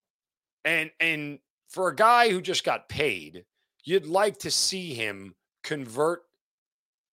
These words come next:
that success into on-the-court successes, right? I mean,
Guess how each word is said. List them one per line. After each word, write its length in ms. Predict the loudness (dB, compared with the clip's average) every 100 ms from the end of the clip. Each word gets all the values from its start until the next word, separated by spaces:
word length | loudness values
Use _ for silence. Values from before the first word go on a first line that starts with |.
| _
that 340 | 2 4 4 0
success 580 | -4 -2 2 2 0 -4
into 340 | -8 -8 -6
on-the-court 560 | -4 -4 -8 -10 -10 -6
successes, 760 | -6 -4 -6 -4 -10 -10 -20 -20 _ _ _ _ _ _ _ _
right? 280 | 2 2 0 _ _ _ _ _ _ _ _ _ _ _ _ _ _ _ _ -6
I 60 | -2
mean, 240 | 0